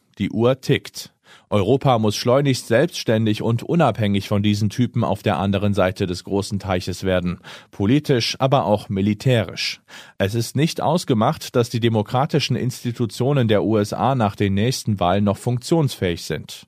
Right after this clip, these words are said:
Außerdem müssen wir die Augen nach daheim offen halten. Denn Rechtspopulisten in ganz Europa schauen nach Amerika. Dort sehen sie ein Skript und sie machen sich Notizen.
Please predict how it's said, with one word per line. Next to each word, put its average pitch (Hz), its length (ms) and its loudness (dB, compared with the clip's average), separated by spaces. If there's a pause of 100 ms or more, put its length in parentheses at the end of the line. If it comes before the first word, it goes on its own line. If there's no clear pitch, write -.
(420)
Außerdem 113 480 2
müssen 117 280 2
wir 113 100 4
die 110 160 2
Augen 123 320 2
nach 110 200 2
daheim 123 480 4
offen 90 380 -2
halten. 85 420 -2 (380)
Denn 113 220 2
Rechtspopulisten 123 1000 0
in 110 120 2
ganz 120 260 2
Europa 110 520 2
schauen 104 340 0
nach 101 200 -2
Amerika. 110 760 0 (320)
Dort 123 280 2
sehen 123 320 0
sie 117 180 2
ein 120 180 0
Skript - 680 -4
und 135 460 -4
sie 123 220 -2
machen 104 280 0
sich 98 240 -4
Notizen. 123 680 -6